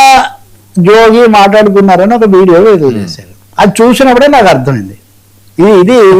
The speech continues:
Speaker 1: దీనికి ముందు ఏదో ఉండి ఉంటుంది. ఇప్పుడు నేను మీతో మాట్లాడుతున్నాను, అది మీకు అది తెలియదు, అది ఇది అని. నేను నిజాన్ని మనం ఏదో మాట్లాడుతుంటాం, హఠాత్తుగా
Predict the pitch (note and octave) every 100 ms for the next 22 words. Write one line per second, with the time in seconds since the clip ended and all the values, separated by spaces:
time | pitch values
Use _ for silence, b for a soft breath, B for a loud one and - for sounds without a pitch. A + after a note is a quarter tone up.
0 | F3+ E3 F#3 F3 F3 A#3 B3+ A#3+ A#3+ G#3+
1 | A3 G3+ F#3+ F#3 B3+ A3 D#3+ B B -
2 | A3+ D#4 D4+ D4 C#4 C4 B3 A3+ A#3+ C4
3 | C#4 B3 A#3 A3+ G#3+ G3+ G3+ G#3 G3+ F#3+
4 | G#3+ A3 G3+ G#3 A3+ G3 D#3+ D#3 F#3 C4
5 | B3 A3+ D4 C#4+ B3+ A3+ B3+ D#4+ D#4 B3+
6 | A#3 G3 F3+ C#3 A2+ - F#3 G3 C4 C4+
7 | C#4